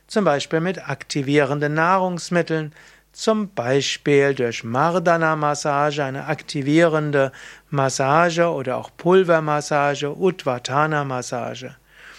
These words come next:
Oder manchmal auch durch eine Panchakarma-Kur,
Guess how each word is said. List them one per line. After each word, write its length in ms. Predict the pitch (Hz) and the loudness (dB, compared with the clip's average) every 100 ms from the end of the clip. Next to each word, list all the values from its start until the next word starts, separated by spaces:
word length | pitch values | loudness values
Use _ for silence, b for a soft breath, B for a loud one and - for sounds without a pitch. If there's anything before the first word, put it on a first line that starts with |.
| B B 208 | B B 2
Oder 200 | 190 170 | 2 4
manchmal 600 | 175 226 226 - 196 190 | 2 2 0 0 0 2
auch 300 | 160 170 160 | 2 0 0
durch 240 | 160 143 | -2 0
eine 160 | 127 123 | -4 -4
Panchakarma-Kur, 1400 | - 156 156 139 127 139 160 185 180 170 - 185 180 185 | -2 -2 -2 -4 -4 -2 0 0 0 -2 -2 0 2 0